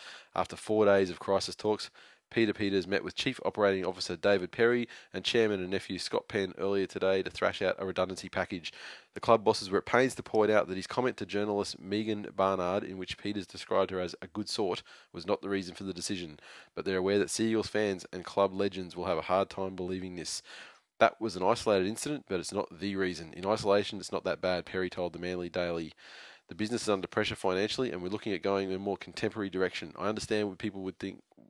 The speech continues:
why people would think he's been harshly done by. We apologise to all supporters and the members." When pressed on what a more successful and contemporary Sea Eagles club would look like,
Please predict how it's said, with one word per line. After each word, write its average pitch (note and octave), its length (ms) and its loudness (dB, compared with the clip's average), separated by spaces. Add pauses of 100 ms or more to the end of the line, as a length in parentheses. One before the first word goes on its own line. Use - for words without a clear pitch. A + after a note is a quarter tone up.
why G#2+ 220 4
people G2+ 240 -2
would F#2 140 -6
think F#2+ 160 -8
he's F2+ 120 -12
been F#2 140 -6
harshly F#2 380 -2
done F#2+ 200 -2
by. A2 220 4 (320)
We - 80 -6
apologise G#2 480 4
to G2+ 60 -6
all G#2+ 120 2
supporters F2 380 -6
and F2 80 -12
the E2 60 -10
members." E2 400 -8 (380)
When A#2 140 2
pressed A2 320 2
on G2 80 2
what F#2+ 140 2
a - 20 -6
more G2 160 0
successful - 480 0
and F#2 80 -2
contemporary F#2+ 560 -4
Sea G2+ 220 -2
Eagles F#2+ 180 -4
club F#2 220 0
would F2 80 -4
look G#2+ 140 -4
like, A#2 200 4